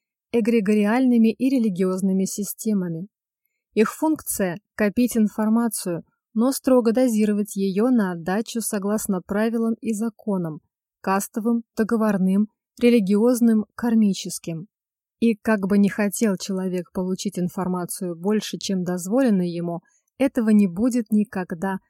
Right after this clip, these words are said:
пока сама система не повысит ему уровень допуска. Проводя через себя силу стихий, первоосновы преломляют ее таким образом,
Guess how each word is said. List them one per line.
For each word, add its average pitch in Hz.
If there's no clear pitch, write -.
пока 226
сама 226
система 262
не 226
повысит 220
ему 196
уровень 202
допуска. 180
Проводя 208
через 269
себя 262
силу 240
стихий, 247
первоосновы 214
преломляют 196
ее 196
таким 190
образом, 185